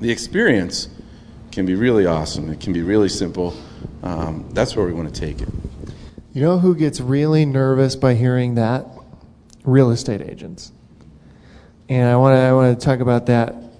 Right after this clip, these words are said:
Speaker 2: and 'cause that's kinda like the elephant in the room, right? Uh, to give you a sense, whenever Silicon Slopes posts anything on Facebook, we either get fantastic comments or most often no comments.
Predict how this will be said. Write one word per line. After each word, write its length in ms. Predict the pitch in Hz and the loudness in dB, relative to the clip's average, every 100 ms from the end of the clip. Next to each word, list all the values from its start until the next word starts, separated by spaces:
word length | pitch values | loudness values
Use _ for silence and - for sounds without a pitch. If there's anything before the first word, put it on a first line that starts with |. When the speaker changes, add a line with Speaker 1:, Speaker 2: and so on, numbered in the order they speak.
| - - - - | -20 -20 -10 -2
Speaker 2:
and 160 | 120 | 0
'cause 140 | 113 110 | 0 0
that's 220 | 117 - | -2 -2
kinda 140 | 127 | -2
like 120 | 113 | -2
the 60 | 117 | 0
elephant 320 | 113 107 113 | 0 0 -2
in 40 | 113 | -4
the 80 | |
room, 240 | 107 - - - - - - - | -6 -8 -10 -16 -20 -20 -20 -14
right? 340 | - 131 147 - - - - - _ _ - | -8 -6 -8 -14 -20 -20 -20 -20 _ _ -8
Uh, 320 | 120 113 117 | -6 -4 -4
to 100 | 135 | -4
give 160 | 139 170 | -2 2
you 100 | 156 | 4
a 40 | |
sense, 600 | 139 156 120 - - - | 4 0 -2 -4 -10 -12
whenever 380 | 151 165 247 247 | -2 0 0 0
Silicon 380 | - 190 165 160 | 2 2 2 -2
Slopes 280 | 170 151 131 | 2 2 2
posts 380 | - 156 139 - | 0 2 2 -2
anything 380 | 147 151 151 147 | 0 0 0 -2
on 140 | 131 | -2
Facebook, 640 | 120 120 127 - 156 156 - _ _ _ _ _ _ - | -2 -2 -4 -2 -4 -4 -20 _ _ _ _ _ _ -8
we 320 | 139 180 175 | -2 2 4
either 220 | 165 160 | 4 2
get 280 | 139 147 139 | 4 0 0
fantastic 680 | - 147 143 180 196 214 202 | -4 -4 -2 -2 -2 -4 -6
comments 480 | 190 180 180 175 - | -4 0 0 0 -2
or 240 | 156 156 | -2 0
most 320 | 147 139 135 | 0 -2 -2
often 260 | 131 127 120 | -4 -4 -6
no 140 | 117 | -6
comments. 500 | - 98 98 95 - | -8 -10 -10 -12 -14